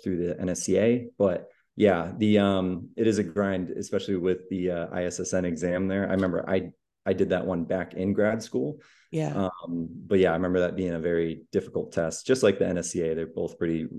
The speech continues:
Speaker 1: rigorous exams. Um, so yeah,
Speaker 2: Yeah.
Speaker 1: I, I definitely, definitely feel for everyone who's, uh, studying for that, 'cause it's a lot of work.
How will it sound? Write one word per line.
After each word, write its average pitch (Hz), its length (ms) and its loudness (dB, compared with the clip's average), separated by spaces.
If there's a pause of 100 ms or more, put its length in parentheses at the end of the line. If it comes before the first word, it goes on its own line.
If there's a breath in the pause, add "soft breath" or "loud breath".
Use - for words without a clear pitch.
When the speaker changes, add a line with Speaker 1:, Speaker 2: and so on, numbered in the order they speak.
(240)
Speaker 1:
rigorous 82 420 -2
exams. 80 600 -6
Um, 78 320 -8
so 78 460 -6 (420 loud breath)
yeah, 175 160 2
Speaker 2:
Yeah. 156 160 6
Speaker 1:
I, 76 40 2
I - 20 2
definitely, 87 640 -4
definitely 95 340 2
feel 90 200 2
for 82 300 -2
everyone 85 340 -2
who's, 82 220 -4
uh, 82 140 -2
studying 85 340 0
for 87 120 -6
that, 82 220 -4
'cause 87 140 -4
it's 85 140 -8
a 90 40 -4
lot 82 140 -2
of 80 60 -2
work. - 260 -4